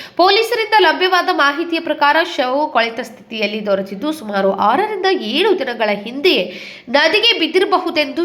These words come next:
ಶಂಕೆ ವ್ಯಕ್ತವಾಗಿದೆ. ಮೃತ ವ್ಯಕ್ತಿಯ ಹೆಸರು, ವಿಳಾಸ ತಿಳಿದು ಬಂದಿಲ್ಲ. ಐವತ್ತೈದರಿಂದ ಅರವತ್ತು ವರ್ಷದ ವ್ಯಕ್ತಿ, ಸುಮಾರು ಐದು ಪಾಯಿಂಟ್ ಎರಡು ಅಡಿ ದುಂಡು ಮುಖ, ತಲೆಯಲ್ಲಿ ಎರಡು ಇಂಚಿನಷ್ಟು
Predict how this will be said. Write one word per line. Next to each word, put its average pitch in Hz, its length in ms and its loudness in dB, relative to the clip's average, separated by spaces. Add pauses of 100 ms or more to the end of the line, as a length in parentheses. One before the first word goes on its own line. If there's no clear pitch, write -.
(120)
ಶಂಕೆ 214 280 -4
ವ್ಯಕ್ತವಾಗಿದೆ. 185 760 -2 (160)
ಮೃತ 220 200 -4 (100)
ವ್ಯಕ್ತಿಯ 254 280 -4 (100)
ಹೆಸರು, 247 300 -4 (120)
ವಿಳಾಸ 214 300 2 (120)
ತಿಳಿದು 214 340 -6
ಬಂದಿಲ್ಲ. 269 300 2 (480)
ಐವತ್ತೈದರಿಂದ 403 800 2 (120)
ಅರವತ್ತು 392 380 -2
ವರ್ಷದ 349 400 0
ವ್ಯಕ್ತಿ, 294 340 0
ಸುಮಾರು 277 300 2 (120)
ಐದು 302 200 0
ಪಾಯಿಂಟ್ 381 280 -2 (160)
ಎರಡು 262 220 0 (120)
ಅಡಿ 269 180 -2 (100)
ದುಂಡು 254 260 -4 (100)
ಮುಖ, 220 160 -4 (160)
ತಲೆಯಲ್ಲಿ 226 400 -2 (140)
ಎರಡು 254 200 -2 (120)
ಇಂಚಿನಷ್ಟು 254 580 -6